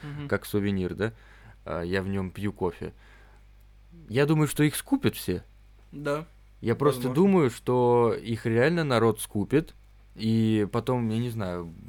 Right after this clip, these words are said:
Speaker 2: будут перепродавать или дома им пользоваться пластиковой посудой, потому что много людей любит пластиковую посуду,
Speaker 1: Мгм.
Speaker 2: пожалуйста, в той же Икее, или, м, продается эта пластиковая посуда, позиционируется как для детей.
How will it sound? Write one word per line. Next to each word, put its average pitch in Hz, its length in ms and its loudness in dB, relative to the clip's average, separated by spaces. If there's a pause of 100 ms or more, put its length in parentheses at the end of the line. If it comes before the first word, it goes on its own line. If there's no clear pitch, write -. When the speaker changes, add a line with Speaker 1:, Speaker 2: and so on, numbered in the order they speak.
(120)
Speaker 2:
будут 104 280 -8
перепродавать 107 840 -2
или 104 220 -6
дома 131 400 -4
им 147 160 -4
пользоваться 131 560 -2
пластиковой 120 460 0
посудой, 113 320 0
потому 104 60 -2
что - 140 -10
много 101 320 0
людей 143 240 0
любит 156 300 -2
пластиковую 135 460 -2
посуду, 120 340 -4
Speaker 1:
Мгм. - 20 -4
Speaker 2:
пожалуйста, 98 440 -4
в - 40 -20
той 95 160 -6
же 90 160 -6
Икее, 120 420 -4
или, 95 140 -4
м, 90 300 -8
продается 87 520 -8
эта - 140 -14
пластиковая - 460 -10
посуда, 110 560 -6
позиционируется 92 840 -8
как 87 160 -8
для 90 140 -4
детей. 110 400 -6